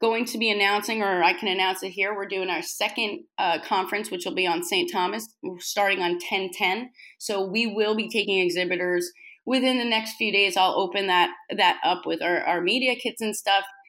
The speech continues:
take a deposit down, lock it in. We will not be taking more than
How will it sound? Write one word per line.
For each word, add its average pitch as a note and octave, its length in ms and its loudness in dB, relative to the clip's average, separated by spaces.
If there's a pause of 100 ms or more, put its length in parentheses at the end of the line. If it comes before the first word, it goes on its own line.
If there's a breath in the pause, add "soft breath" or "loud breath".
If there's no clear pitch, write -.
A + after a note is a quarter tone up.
(400)
take F#3+ 120 -4
a F3+ 40 -6
deposit F#3 480 2
down, F3 280 4
lock F3 240 2
it F3 100 2
in. F3 360 4
We F#3 120 -2
will F3 280 0
not F3+ 300 4
be F3+ 160 0
taking F3+ 380 -2
more F3 200 2
than D#3+ 300 -2